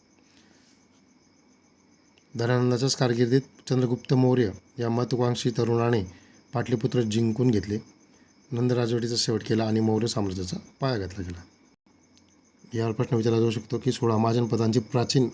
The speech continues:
वाताची आधुनिक नावं कोणती आहेत? सेट, नेट इतिहासाच्या या प्रश्नपत्रिकेत हे प्रश्न विचारले जातात.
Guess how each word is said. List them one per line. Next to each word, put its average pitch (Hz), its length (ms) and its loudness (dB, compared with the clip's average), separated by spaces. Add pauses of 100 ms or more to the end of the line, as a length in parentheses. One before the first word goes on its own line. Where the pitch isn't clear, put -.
वाताची 110 540 -2
आधुनिक 120 360 0
नावं 107 320 0 (400)
कोणती 127 260 -2
आहेत? - 460 -8
सेट, 120 260 0 (100)
नेट 120 160 -2 (680)
इतिहासाच्या 117 560 0 (720)
या 113 320 -2 (600)
प्रश्नपत्रिकेत 113 540 -2 (200)
हे 107 280 2
प्रश्न 117 240 0
विचारले 104 240 2
जातात. 104 240 0